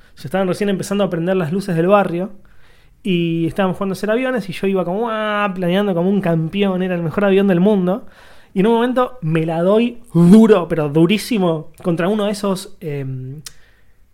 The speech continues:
¿cómo se llaman? Lo-, los tachos para guardar para la basura que estaban en la calle antes colgados de los, de los palos de luz. No sé si en Bariloche había. Me lo doy,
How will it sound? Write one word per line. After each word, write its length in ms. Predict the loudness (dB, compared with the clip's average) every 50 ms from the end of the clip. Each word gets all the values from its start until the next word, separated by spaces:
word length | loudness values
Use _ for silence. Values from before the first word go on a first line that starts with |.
| _ _ -20 -20 -20 -14 -8
¿cómo 160 | -6 -4 -4
se 100 | -4 -6
llaman? 340 | -6 -6 -6 -6 -4 -4 -4
Lo-, 40 | -4 -4
los 200 | -4 -4 0 0
tachos 340 | 0 0 2 0 0 0 0
para 180 | -4 -2 0
guardar 380 | 2 2 2 2 0 0 -2 -4
para 140 | -6 -6 -6
la 80 | -4
basura 340 | -4 -6 -4 -4 0 0 0
que 60 | -2
estaban 220 | -2 -2 -2 -2 -2
en 80 | -2
la 80 | -4 -2
calle 240 | -2 -2 -2 0 0
antes 220 | 0 0 0 -2
colgados 420 | -2 0 0 0 2 2 0 0 0
de 100 | 0 -2
los, 440 | -2 -2 -6 -6 -8 -10 -10 -14 -18 -20 -20 -20 -10 -2
de 80 | 0 0
los 100 | 0 2
palos 220 | 2 2 2 4
de 100 | 2 2
luz. 320 | 2 2 -2 -4 -10 -18 -20 -20 -20 -20 -20 -20 -20 -20 -20 -20 -20 -20 -20 -20 _ -20 -20 -10 -4
No 100 | -4 -2
sé 100 | -2 0
si 100 | 0 0
en 60 | 0
Bariloche 340 | 0 0 0 -2 -4 -4 -4
había. 360 | -4 -2 -2 -2 -2 -4 -8 -12 -16 -20 -20 -20 -20 -14 -8
Me 140 | -6 -4 -2
lo 140 | -2 0
doy, 380 | 4 4 4 4 4 2 -4